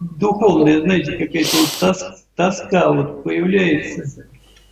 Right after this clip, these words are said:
И я даже, даже не ожидал, что такая тоска может быть.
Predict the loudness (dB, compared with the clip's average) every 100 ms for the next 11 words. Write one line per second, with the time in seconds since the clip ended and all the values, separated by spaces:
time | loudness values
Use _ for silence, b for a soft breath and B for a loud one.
0 | -14 -6 0 2 2 2 0 0 0 0
1 | 2 0 2 0 2 0 -2 -6 -6 -6
2 | -4 -4 -4 -4 -6 -2 0 2 2 0
3 | -6 -6 -6 -6